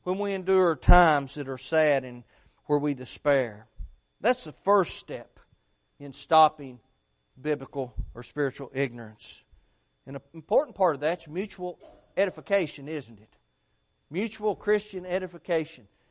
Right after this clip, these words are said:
Leaning on one another. Encouraging one another. We're here right now for a few moments and we're encouraging each other. And it is discouraging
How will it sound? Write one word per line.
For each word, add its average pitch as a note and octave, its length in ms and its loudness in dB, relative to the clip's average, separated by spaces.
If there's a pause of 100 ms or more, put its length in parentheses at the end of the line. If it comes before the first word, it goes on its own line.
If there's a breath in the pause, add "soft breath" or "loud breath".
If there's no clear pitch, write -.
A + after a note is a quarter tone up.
(180)
Leaning A3+ 580 2
on G3+ 380 2
one D#3 180 -4
another. C3+ 440 -8
Encouraging E3 960 4
one D#3+ 180 -2
another. D3 280 -8
We're A3 220 -2
here A3 280 0
right G#3 260 2
now F#3+ 440 -8 (280)
for F3 180 4
a D#3 40 4
few B3 240 -6
moments A3 420 4
and D#3+ 100 -6
we're A3+ 180 6
encouraging G3 680 6
each E3 220 -4
other. D3+ 240 2
And F3 100 0
it D4+ 140 8
is C4+ 180 8
discouraging F#3+ 840 2